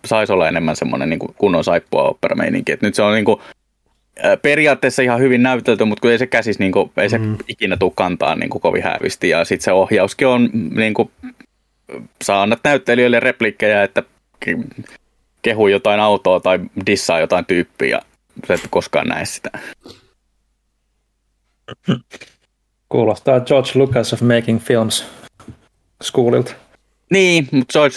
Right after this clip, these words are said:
Speaker 1: George sentään jaksaa niinku nyhvätä niitä efektien kanssa loputtomasti.
Speaker 3: No se on,
Speaker 1: Mä
Speaker 3: se on.
Speaker 1: katsoin joskus niitä Episode One juttuja, missä se, tota,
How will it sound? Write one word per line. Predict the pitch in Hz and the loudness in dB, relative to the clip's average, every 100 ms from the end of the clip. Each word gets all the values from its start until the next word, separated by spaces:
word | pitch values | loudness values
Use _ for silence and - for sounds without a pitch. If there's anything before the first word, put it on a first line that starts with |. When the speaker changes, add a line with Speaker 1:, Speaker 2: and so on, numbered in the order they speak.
| - 139 | -2 -2
Speaker 1:
George | 127 156 123 | 2 2 2
sentään | 123 113 110 | 0 2 4
jaksaa | 107 107 113 | 2 0 -2
niinku | 101 110 | 0 2
nyhvätä | 110 107 98 87 | 2 2 0 0
niitä | - - 98 | -4 -2 0
efektien | 95 - - 90 95 | 0 -2 -4 -6 -4
kanssa | - - - | -4 -2 -2
loputtomasti. | 90 151 135 | 0 0 0
Speaker 3:
No | 139 | 2
se | 113 | 2
on, | 101 | 2
Speaker 1:
Mä | |
Speaker 3:
se | 113 | 2
on. | 139 | 2
Speaker 1:
katsoin | 147 127 | 4 4
joskus | 123 123 | 4 2
niitä | 120 127 - | 2 2 0
Episode | 135 135 117 104 101 101 | -2 0 0 2 2 2
One | 107 95 | 2 0
juttuja, | 87 - 58 104 | -2 -2 -4 -2
missä | 104 92 | -4 -6
se, | 80 | -2
tota, | 90 - | -2 -2